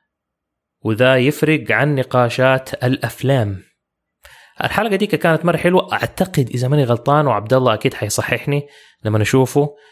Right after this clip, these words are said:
إنه هذيك أول مرة قعدنا مع فاطمة وسجلنا معاها وسوينا معاها شيء. فديك الحلقة كانت، فكان أول لقاء لنا اللي كده قعدنا وسوينا activity مع بعض. فهديك لها، يعني الحلقة نفسها هذه لها يعني مكانة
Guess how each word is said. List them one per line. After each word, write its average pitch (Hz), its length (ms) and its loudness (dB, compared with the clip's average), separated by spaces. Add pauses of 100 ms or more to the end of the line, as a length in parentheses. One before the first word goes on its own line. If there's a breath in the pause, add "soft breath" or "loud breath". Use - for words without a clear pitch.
(160 soft breath)
إنه 110 80 -2
هذيك 131 200 0
أول 143 420 2
مرة 127 200 2
قعدنا 113 400 2
مع 101 180 0
فاطمة 113 540 0 (300 soft breath)
وسجلنا 110 460 0
معاها 107 300 2
وسوينا 104 400 0
معاها 95 300 -4
شيء. - 240 -8 (500 soft breath)
فديك 113 260 -2
الحلقة 104 340 -2
كانت، 101 320 -4
فكان 107 240 -2
أول 113 240 4
لقاء 113 280 2
لنا 113 220 2
اللي 107 160 0
كده 107 300 0
قعدنا 107 500 -2
وسوينا 113 460 2
activity 107 420 -2
مع 92 160 -6
بعض. - 400 -8
فهديك - 1400 -4
لها، 113 640 2
يعني 107 240 -2
الحلقة 110 420 -2
نفسها 107 380 0
هذه 104 140 0
لها 104 320 0
يعني 92 320 -6
مكانة 98 580 -2